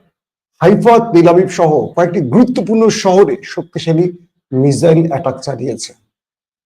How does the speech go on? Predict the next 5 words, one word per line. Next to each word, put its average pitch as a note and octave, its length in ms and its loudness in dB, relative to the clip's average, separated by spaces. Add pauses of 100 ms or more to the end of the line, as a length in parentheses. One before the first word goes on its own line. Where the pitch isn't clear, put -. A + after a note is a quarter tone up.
(340)
এক E3+ 140 -2 (120)
পক্ষ A3+ 220 -2 (340)
আরেক F3 200 2 (100)
পক্ষকে G#3 380 0 (280)
কোনোভাবেই G3+ 640 2